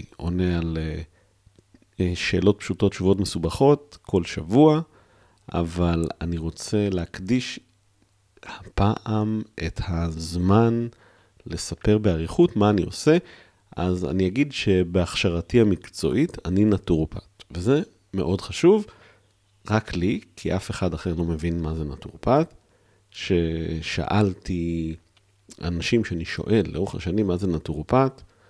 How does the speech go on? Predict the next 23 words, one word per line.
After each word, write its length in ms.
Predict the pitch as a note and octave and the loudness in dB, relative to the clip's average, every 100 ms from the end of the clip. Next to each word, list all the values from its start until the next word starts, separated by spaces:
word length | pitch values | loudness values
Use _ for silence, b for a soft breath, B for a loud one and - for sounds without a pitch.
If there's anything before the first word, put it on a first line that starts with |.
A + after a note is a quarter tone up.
| b b b b _ | b b b b _
אף 280 | - - - | -10 -10 -4
אחד 240 | F2 E2 | -4 -4
לא 60 | C#2+ | -4
יודע, 280 | D2+ B2 | 4 4
כל 180 | A#2 F#2 | 4 0
אחד 200 | F2+ F2+ | 0 -4
נותן 200 | F2 F2+ | -4 -4
תשובה 300 | F2+ E2+ D2+ | -4 -6 -6
אחרת. 600 | C#2 B2+ C#3 C#3+ C#3 - b b b b b - - | -4 0 4 4 2 -2 b b b b b -2 4
אה, 180 | G2 F2+ | 4 6
גם 200 | G#2 D4 | 4 2
נטורופטים 640 | A#3 A2 F2+ A#2+ D3+ A2+ | 2 0 2 2 2 0
לפעמים 300 | E2+ - F2 E2+ | -2 -2 -4 -4
מתקשים, 680 | E2+ F#2 - F2+ - G2+ E2+ | -4 -4 -6 -6 -4 -2 -2
בדרך 300 | D2 G#2+ A#2+ | 0 2 2
כלל 80 | D#2+ | -2
מתקשים 520 | F2 - F2 G#2 G2 | -4 -6 -4 -2 0
להסביר 480 | F2 E2+ E2+ F#2+ F2+ | 0 0 0 2 4
מה 240 | F2+ F#2+ | 4 2
זה 140 | F2 F2 | 2 -2
נטורופט, 800 | D#2+ - D#2+ D#2+ A2 A2+ - b b b b _ | -4 -8 -8 0 0 0 -4 b b b b _
מה 380 | G2 G2 G2+ F#2+ | 0 2 2 2
המשמעות, 840 | F#2 E2+ - F2 - A#2+ A#2 - | -2 -4 -4 -4 0 0 0 -4